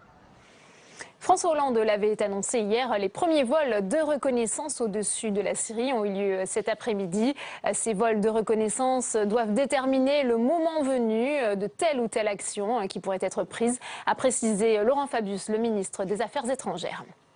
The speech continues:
Et parmi les autres annonces du chef de l'État hier à l'occasion de sa conférence de presse, la réforme du Code du travail,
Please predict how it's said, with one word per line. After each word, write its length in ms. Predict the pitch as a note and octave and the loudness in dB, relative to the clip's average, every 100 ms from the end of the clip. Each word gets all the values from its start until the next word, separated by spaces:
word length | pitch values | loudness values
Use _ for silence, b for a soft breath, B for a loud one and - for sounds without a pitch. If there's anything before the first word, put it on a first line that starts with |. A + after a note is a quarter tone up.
| _ _ B B B B B B B B | _ _ B B B B B B B B
Et 40 | |
parmi 300 | A#3 A#3 C#4 | 4 6 4
les 220 | A3+ A3 C#4+ | 4 4 2
autres 400 | F4+ - A#3 A3 | 0 0 0 2
annonces 440 | G#3+ E4+ B3+ - | 0 0 -2 0
du 260 | G3+ G3 F#3 | 0 0 -4
chef 180 | F#3+ | -4
de 60 | F#3 | -2
l'État 360 | G3+ - E4 C4 | -2 0 0 0
hier 240 | G3+ G#3+ | 0 0
à 60 | G3 | -2
l'occasion 580 | F#3+ G3+ G3 G3 A#3 G3+ | -2 -2 -2 0 0 0
de 140 | F#3 | -2
sa 160 | F3+ F3+ | -4 -4
conférence 600 | D4 C4 B3+ G#3+ A3 G3+ | -2 0 2 2 2 2
de 100 | A3+ | 0
presse, 420 | - F4 G4 - | 0 -2 0 -2
la 140 | G3+ | -2
réforme 640 | G#3 D#4+ - A#3 C4 F#4+ | 0 -2 0 0 2 2
du 100 | A#3+ | 0
Code 160 | A#3 G#3+ | 0 0
du 100 | F#3 | -2
travail, 500 | - G3 F#3 G3 D4 | -4 -4 0 0 0